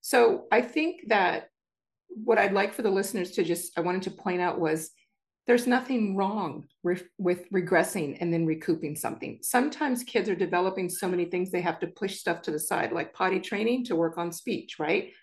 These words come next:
I can't do both and, and build both skills at the same intensity level. So even if kids do have regression,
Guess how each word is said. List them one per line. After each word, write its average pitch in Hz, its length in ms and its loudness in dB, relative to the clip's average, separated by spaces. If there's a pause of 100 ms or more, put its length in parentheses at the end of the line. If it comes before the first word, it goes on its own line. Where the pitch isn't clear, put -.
(120)
I 214 40 -10
can't 214 560 2
do 202 260 -2
both 180 440 4
and, 156 180 -4
and 165 180 0
build 185 220 0
both 175 180 0
skills 180 440 0
at 190 120 -6
the 175 80 -2
same 175 480 -2 (320)
intensity 262 560 6
level. 151 440 6 (300)
So 233 600 8
even 339 260 4
if 311 180 0
kids 214 320 -4
do 233 220 0
have 185 600 2
regression, 180 800 0